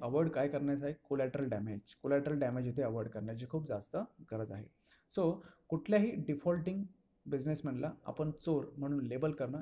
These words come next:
it is not a good thing. याच्यामुळे काय होणार आहे? याच्यामुळे अशी एक situation create होणार आहे जिथे बँक्स त्यांना पैसे देण्यासाठी किंवा त्यांना loan देण्यासाठी मागे पुढे बघतील, त्यांनी घेतलेलं loan restructure कर-,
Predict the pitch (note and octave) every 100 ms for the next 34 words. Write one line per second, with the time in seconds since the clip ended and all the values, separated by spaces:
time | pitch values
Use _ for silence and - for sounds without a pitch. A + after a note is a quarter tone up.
0 | - C3 C3 B2 A#2 G3+ _ - - A#2+
1 | - G#2 G#2+ - - - C#3 D#3+ E3+ E3+
2 | D3+ D#3+ D#3+ D3+ D#3+ - D3+ D#3+ D3+ C#3+
3 | G3+ E3+ E3 D#3 E3 D3 C#3 D3 C#3 C3
4 | B2 D3+ - D3 - C#3 D3+ C3+ D3 C3
5 | E3 - _ _ - C#3+ D3 F3+ - -
6 | C3 C3 E3+ C#3+ B2 A#2+ B2 F#3+ - _
7 | - C#3 C3 B2+ B2 C#3+ C#3 E3+ D3 B2+
8 | B2 B2 C#3+ G3+ - A2+ C3 C3+ C#3 C#3
9 | C3+ C#3 D#3 - _ _ C3 C#3 D3 D3+
10 | C#3+ D3 C#3+ A#2+ C#3 E3+ E3 C3 E3 E3
11 | E3+ F3 E3+ D#3+ D3+